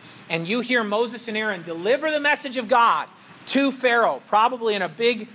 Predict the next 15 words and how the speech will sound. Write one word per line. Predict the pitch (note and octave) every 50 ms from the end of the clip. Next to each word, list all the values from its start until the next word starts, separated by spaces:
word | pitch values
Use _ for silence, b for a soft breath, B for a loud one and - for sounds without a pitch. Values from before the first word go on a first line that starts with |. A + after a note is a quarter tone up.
| - - -
room, | E3+ G3 A#3+ C4 C4+ B3 A3 F3+ E3+
right, | E3+ F3 G#3 A#3 A3+
with | G#3+ F3
a, | F#3+ - B B B B
a | - D#3+
court, | - - - C4 C4+ C4 B3 -
and | - F3+ -
Pharaoh | - - A3+ B3 C4 B3+
seated | A#3 B3 - - B3+ C4 C4 C4+ C4 B3+
above | A#3+ A#3+ A#3+ B3+ C4 G3+
them, | F#3 G#3 F#3 E3
looking | F3 G#3 B3 B3+ C4 C4+ B3+ A#3+
down | G#3 A3+ A3+ B3 C4+ C#4
at | C4+ B3+ -
them. | - G3 D#3 - -